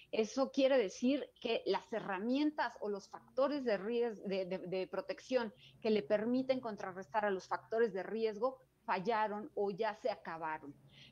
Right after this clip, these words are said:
Por eso, eh, algo que quiero mencionar es que no es solamente el confinamiento o no es solamente la pérdida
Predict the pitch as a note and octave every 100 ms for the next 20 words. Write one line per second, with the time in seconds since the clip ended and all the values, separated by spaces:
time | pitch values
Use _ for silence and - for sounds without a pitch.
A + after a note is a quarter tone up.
0 | - A3+ A#3+ C4 D4+ D4+ - A3 G#3+ -
1 | A3+ B3 C4+ A#3+ C4 A#3+ B3 A#3 A3+ G#3+
2 | A#3+ - - - - A#3+ B3 C#4 B3+ C#4+
3 | D#4 D#4 D#4 C#4+ C4 B3+ C4 B3+ B3 -
4 | G#3+ - G#3 - A3 G3 A3+ A#3+ A#3+ A#3
5 | F3 G#3+ A#3 B3 - C#4 A#3+ A#3 B3 A#3+
6 | A#3 F#3+ - A3+ A3+ A3 A3 G3 G3